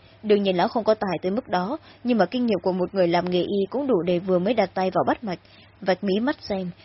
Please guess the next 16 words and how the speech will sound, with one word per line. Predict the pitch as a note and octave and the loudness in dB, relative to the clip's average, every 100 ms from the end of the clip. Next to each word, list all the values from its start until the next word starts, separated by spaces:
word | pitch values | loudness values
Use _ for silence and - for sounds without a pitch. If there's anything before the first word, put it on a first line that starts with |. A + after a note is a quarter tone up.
| - | -4
rồi | G#3+ G3+ | 2 4
lại | F#3+ | 4
nhìn | G3+ F3+ | 0 0
toàn | F#3+ F3+ | 0 0
thân | B3+ | -2
của | G3+ E3+ | -2 0
Thiết | D#4+ | -2
Thủ, | - G3 C#3+ - - - | -2 -6 -8 -14 -18 -2
lão | F3+ A#3+ | 0 2
lại | F#3+ | 0
lập | F3+ - | -2 -2
tức | D4 | -4
lắc | C4 D4+ B3 | -2 -2 0
đầu | F3+ | 0
thở | F3 F3+ E3+ | 0 -2 -2
dài. | F3+ E3+ | -4 -6